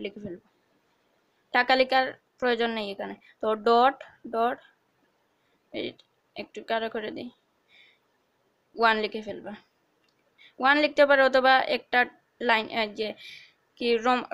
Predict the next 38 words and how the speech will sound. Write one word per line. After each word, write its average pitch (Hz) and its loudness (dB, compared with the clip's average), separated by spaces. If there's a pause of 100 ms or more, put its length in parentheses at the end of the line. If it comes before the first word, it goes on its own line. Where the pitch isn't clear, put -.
রোমান 262 2 (540)
সংখ্যার 220 -2
মতো 208 -8 (100)
লিখতে 208 -16
পারো। - -10 (440)
তো - -4
এখন 240 -2 (400)
ওয়ান, 254 2 (340)
আর 220 4 (220)
দ্বিতীয় 311 0 (280)
কন্ডিশন, 302 2
আমাদের 294 0
সেকেন্ড 302 0
কন্ডিশন 294 2 (120)
হলো 269 0 (640)
দুই 294 2 (120)
বছরের 330 2
যে 302 2
কম্পাউন্ড 294 4
প্রিন্সিপাল, 277 0
ওইটার 285 2
ভ্যালু 269 4
হলো 285 4 (260)
সিক্স 262 -6
থাউজেন্ড 294 0
সেভেন 277 0
হান্ড্রেড 277 -4
সিক্সটি। 240 -10 (280)
তো - -6
আমরা 285 4
দুই 294 0
বছরের 330 2
কম্পাউন্ড 302 2
প্রিন্সিপালের 302 0
ফর্মুলা 277 0
বের 277 0
করেছি, 285 -2
P - -14